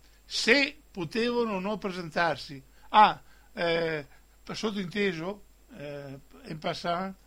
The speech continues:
eh, questi qua sono stati, i, i movimenti venetisti sono stati aiutati, eh, e spinti in avanti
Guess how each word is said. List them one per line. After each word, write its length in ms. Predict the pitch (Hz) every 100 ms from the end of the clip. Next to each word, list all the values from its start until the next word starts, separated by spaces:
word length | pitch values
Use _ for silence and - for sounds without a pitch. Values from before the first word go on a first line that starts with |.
| - - - -
eh, 320 | - 170 160
questi 320 | - 214 185
qua 180 | 180 208
sono 220 | 202 208
stati, 600 | 165 208 196 - 175 151 - - - -
i, 440 | 190 175 240 202
i 40 | 165
movimenti 480 | 190 185 220 214 196
venetisti 760 | 190 180 202 190 151 196 226 226 - -
sono 240 | - 196 185
stati 560 | - 202 196 190 170 -
aiutati, 840 | 175 175 160 190 196 202 208 185 - - -
eh, 420 | 233 175 175 196
e 40 | 160
spinti 360 | - 214 175
in 100 | 185
avanti 600 | 208 180 180 180 196 202